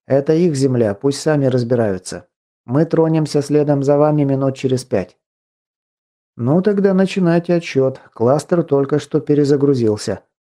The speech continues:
Кстати, Элита где-то неподалеку". "Плохо", вздохнул Андрей.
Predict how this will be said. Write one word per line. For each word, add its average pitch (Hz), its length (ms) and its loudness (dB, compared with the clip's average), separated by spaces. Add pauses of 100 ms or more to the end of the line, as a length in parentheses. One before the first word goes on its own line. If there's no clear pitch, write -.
(300)
Кстати, 131 460 -2
Элита 131 560 2
где-то 123 320 -2
неподалеку". 127 760 0 (1120)
"Плохо", 107 640 -4 (160)
вздохнул 127 520 0
Андрей. 113 380 -2